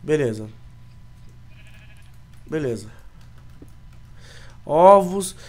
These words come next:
Eu preciso de um lugar aberto, mano. Um lugar que eu vou conseguir, tipo, fazer uma coisa. Só não pode vir explosão nesses negócios, velho, tá ligado? Eu vou ter que abrir Lucky Block, mano. Não adianta.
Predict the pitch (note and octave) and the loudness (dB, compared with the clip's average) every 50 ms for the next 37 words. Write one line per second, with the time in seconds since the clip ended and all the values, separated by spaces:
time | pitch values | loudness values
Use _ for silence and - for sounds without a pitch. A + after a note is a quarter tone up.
0 | - - - - F3+ - - G#3+ G3 F#3 E3+ G3 G#3+ - - G3+ G3+ F#3+ F#3+ G#3 | -18 -12 -8 -8 -6 -4 -4 -2 -2 0 2 2 2 2 2 2 2 4 4 2
1 | G#3 - F#3+ G#3+ F#3+ D#3 C#3 E3 E3 D#3 D3+ C#3+ - - C3+ C#3 C#3+ D3+ D#3+ E3+ | 4 6 6 4 6 6 6 8 8 8 8 4 2 -2 -6 -6 -2 -2 -2 2
2 | D#3+ E3+ F3 F3 - - G3 F3+ D3+ C#3+ F3 F#3+ F#3 F#3+ G3 F#3 - F#3 D#3 E3 | 2 2 2 0 4 4 4 4 4 4 4 4 4 2 -4 -6 -6 -6 -6 -6
3 | D#3+ - - - E3+ D#3+ - - F3 E3 D#3+ F3 G3 F#3+ - E3 D#3+ C3 C3 A#2 | -8 -8 -6 -4 -4 -4 2 2 2 2 4 2 0 2 2 2 2 2 0 -4
4 | - - - - - - - - - - - - - - - F3 F3 F#3+ F#3 F#3+ | -6 -12 -16 -16 -16 -16 -16 -16 -16 -16 -16 -18 -14 -4 0 0 2 2 2 2
5 | A3 A#3+ B3 A#3+ A3 A#3 B3 C4+ B3 - - - - C4 A#3 F#3+ D3 D#3 D#3 D#3+ | 2 2 2 2 -2 -4 -4 -4 -4 -4 -2 -2 0 0 2 2 2 4 6 6
6 | F3 F3 E3 D#3 C3+ - D3+ D3 F3 F#3 F3 C#3 C3+ C3+ C3 B2+ - B2 B2 B2+ | 6 6 4 0 -2 -4 -4 -2 0 0 0 2 0 0 0 0 -4 -6 -6 -6
7 | A#2+ B2 C3+ C#3 D3 D#3 C#3+ B2+ A#2 - - - - - - - - - - F#3 | -6 -4 -4 2 4 4 4 4 2 -2 -10 -16 -16 -16 -16 -16 -18 -10 -4 -4
8 | A3 A3+ D#4 D#4 B3+ A3 A#3+ B3+ A#3+ A#3 G#3 E3 D3 C3 B2+ - B2 B2 A#2+ B2 | -4 -2 2 4 4 4 4 2 0 2 4 4 4 4 4 0 -4 -6 -4 -2
9 | C3+ D#3+ F#3 F3+ E3+ E3 C3 A2+ A2 - - | 0 0 0 0 0 -2 -2 -2 -4 -8 -12